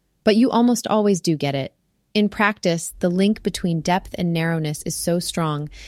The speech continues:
that it's a good sign when you know that an idea will appeal strongly to a specific group or type of user. But while demand shaped like a well is almost a necessary condition for a good startup idea, it's not a sufficient one.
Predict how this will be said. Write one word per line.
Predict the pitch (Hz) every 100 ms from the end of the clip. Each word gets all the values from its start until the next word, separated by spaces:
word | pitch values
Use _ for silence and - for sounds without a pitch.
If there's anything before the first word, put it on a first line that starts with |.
| - -
that | 185
it's | 190 -
a |
good | 175 208 208
sign | - 180 165
when | 160 165
you | 165
know | 165 165
that | 165
an | 151 151
idea | 156 156 160
will | 151 151
appeal | 147 - 151
strongly | - 175 165 160 143
to | - 170
a |
specific | 160 - 170 190 185 190
group | - 160 151 -
or | -
type | 165 - 160
of | 156
user. | 156 151 - 55 - - - - - - -
But | 214
while | 214 208
demand | 214 208 226 233
shaped | - 190 -
like | 175 175
a |
well | 170 175 165 170
is | - 175
almost | 170 175 -
a |
necessary | 170 170 - - 180 170
condition | - 170 175 - 170
for | - 160
a |
good | 151 165
startup | - 170 175 175
idea, | 180 165 170 170 185 _ _ _ _
it's | 214 -
not | 220 208
a | 208
sufficient | - - 170 - -
one. | - - 185